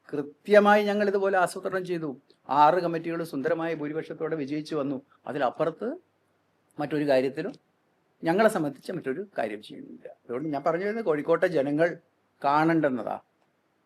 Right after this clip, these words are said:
ഈ വിധിയുടെ ഭാഗമായിട്ട് വന്ന ഈ കോഴിക്കോട് കോർപ്പറേഷനകത്ത് ആദ്യമായി ബി ജെ പിയുടെ ഒരു പ്രതിനിധി ചെയർപേഴ്സണായി വിജയിച്ചു വരുന്നതിന് ആരുടേതാണ് പങ്ക്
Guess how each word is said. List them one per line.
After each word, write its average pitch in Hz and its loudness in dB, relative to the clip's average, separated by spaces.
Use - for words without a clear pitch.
ഈ 165 0
വിധിയുടെ 175 4
ഭാഗമായിട്ട് 143 4
വന്ന 131 0
ഈ 135 -6
കോഴിക്കോട് 127 -4
കോർപ്പറേഷനകത്ത് 101 -4
ആദ്യമായി 175 4
ബി 127 -2
ജെ 156 -2
പിയുടെ 165 -2
ഒരു 139 -2
പ്രതിനിധി 147 -4
ചെയർപേഴ്സണായി 185 6
വിജയിച്ചു 151 -4
വരുന്നതിന് 120 -6
ആരുടേതാണ് 190 6
പങ്ക് 120 -4